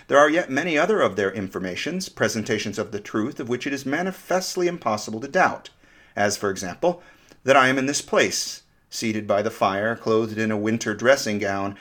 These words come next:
that I hold in my hands this piece of paper, with other intimations of the same nature. But how could I deny that I possess these hands and this body, and withal escape from being classed with persons in a state of insanity,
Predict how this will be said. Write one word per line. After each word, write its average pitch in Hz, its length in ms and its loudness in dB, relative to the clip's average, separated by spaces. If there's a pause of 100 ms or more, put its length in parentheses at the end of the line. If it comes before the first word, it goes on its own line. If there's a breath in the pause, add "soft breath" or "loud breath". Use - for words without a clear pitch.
(220 loud breath)
that 117 120 2
I 117 80 6
hold 143 260 4
in 143 80 0
my 143 120 4
hands 127 320 -2
this 120 180 -4
piece 110 260 -6
of 107 160 -10
paper, 156 400 0 (260 loud breath)
with 139 140 4
other 127 200 8
intimations 110 640 -2
of 107 80 -10
the 113 60 -8
same 95 320 -2
nature. 117 420 -2 (360 loud breath)
But 143 100 0
how 175 120 6
could 160 160 0
I 104 140 6
deny 98 340 -2
that 98 100 -4
I 98 80 -4
possess 113 400 -2
these 117 260 -4
hands 104 380 -2
and 104 120 -6
this 104 120 -6
body, 101 440 0 (280 loud breath)
and 127 140 0
withal 117 320 6
escape 127 400 -2
from 117 140 -2
being 110 160 0
classed 123 360 0
with 143 160 -8
persons 110 400 -4
in 135 60 -4
a 135 60 -6
state 117 260 -2
of 202 60 -6
insanity, 165 600 -4